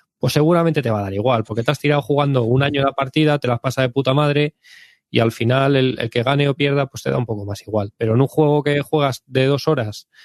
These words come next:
de cartas, de tra-, no sé qué, se busca más esa competitividad, ¿no?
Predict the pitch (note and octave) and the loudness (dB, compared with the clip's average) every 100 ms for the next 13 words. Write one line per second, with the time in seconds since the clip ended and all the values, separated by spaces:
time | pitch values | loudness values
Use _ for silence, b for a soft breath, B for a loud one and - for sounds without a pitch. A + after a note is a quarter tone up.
0 | B B - A2 C#3 C#3 - G#2 G#2 C#3+ | B B -10 -2 0 0 -2 -2 -2 0
1 | C#3+ D3 C#3 C#3+ D#3+ - _ B2+ - - | 0 0 -2 0 -2 -2 _ -20 -20 -14
2 | - A#2 B2 - C3 C3 B2 C3 B2 A#2+ | -4 0 0 0 -2 0 -2 -4 -6 -6
3 | A2 G2+ G2 A2 G2+ G#2+ D#3+ | -10 -6 -2 -2 -2 -4 -6